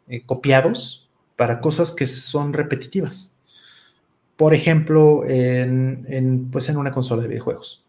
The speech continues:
En una consola de videojuegos tú tienes, eh, por ejemplo, un PlayStation cuatro tiene un disco duro, aunque le pongas un solid state, pues los accesos son lentos, y entonces tiene que copiar el nivel a memoria,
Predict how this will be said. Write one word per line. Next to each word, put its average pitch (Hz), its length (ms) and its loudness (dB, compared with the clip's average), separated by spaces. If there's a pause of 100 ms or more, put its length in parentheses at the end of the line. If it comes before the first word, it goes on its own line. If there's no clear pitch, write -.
(180)
En 127 80 -6
una 143 80 -2
consola 147 300 0
de 135 40 0
videojuegos 131 480 0
tú - 100 -12
tienes, 143 640 -4 (540)
eh, 120 380 -4 (1040)
por 123 140 4
ejemplo, 131 280 0
un 127 60 -4
PlayStation 123 460 -2
cuatro 180 300 0
tiene 120 180 -2
un 117 60 -2
disco 117 260 0
duro, 214 360 -4 (180)
aunque 127 260 0
le 123 80 0
pongas 151 360 0
un 151 80 0
solid 143 320 0
state, 180 480 -2 (640)
pues 131 180 -2
los 127 160 -2
accesos 123 380 -4
son 117 200 -4
lentos, 151 580 -6 (160)
y 139 100 -6
entonces 127 500 -2
tiene 131 260 2
que - 120 -12
copiar 127 340 0
el 127 120 2
nivel 123 400 0
a 123 120 -4
memoria, 143 500 -2